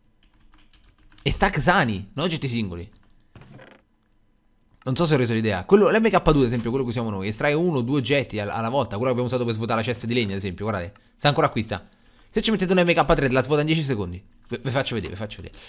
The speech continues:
Allora, io devo prendere... Aspetta, com'è che si faceva? Non mi ricordo mica come si fa un extractor. Ce l'avevo già un M K due, vero? Dov'è? Extractor?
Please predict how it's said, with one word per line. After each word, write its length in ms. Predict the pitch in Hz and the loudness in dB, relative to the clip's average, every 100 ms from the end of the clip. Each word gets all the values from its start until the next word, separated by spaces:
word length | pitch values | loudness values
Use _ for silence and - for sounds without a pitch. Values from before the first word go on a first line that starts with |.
| - - | -20 -6
Allora, 200 | 117 104 | -2 0
io 100 | 147 | 0
devo 100 | 117 | 0
prendere... 480 | 110 95 92 104 - | -2 -4 -6 -8 -10
Aspetta, 280 | - - - | -20 -14 -12
com'è 100 | 127 | -12
che 80 | 98 | -14
si 120 | - | -16
faceva? 240 | - 110 | -10 -10
Non 1040 | 120 - _ - - - - _ - 127 | -10 -14 _ -20 -20 -20 -20 _ -16 -8
mi 20 | 156 | -6
ricordo 260 | 226 220 | -6 -4
mica 160 | 127 123 | -2 -2
come 100 | 98 | -4
si 80 | 98 | -6
fa 60 | |
un 80 | 92 | -8
extractor. 580 | 87 95 87 - 82 - _ _ - - - | -8 -8 -10 -10 -16 -16 _ _ -20 -20 -4
Ce 120 | 185 | 2
l'avevo 180 | 226 247 | 4 4
già 180 | 135 110 | 2 0
un 80 | 104 | 0
M 160 | 107 | -2
K 240 | 110 104 113 | -4 -4 -2
due, 160 | 101 | 0
vero? 360 | 143 95 101 104 - _ _ _ _ _ _ _ _ _ _ _ _ _ _ _ | 0 -2 -4 -10 -18 _ _ _ _ _ _ _ _ _ _ _ _ _ _ _
Dov'è? 260 | 233 107 78 | -4 -4 -4
Extractor? 840 | 104 - 190 190 - 180 170 | -8 -2 0 -2 -4 -4 -4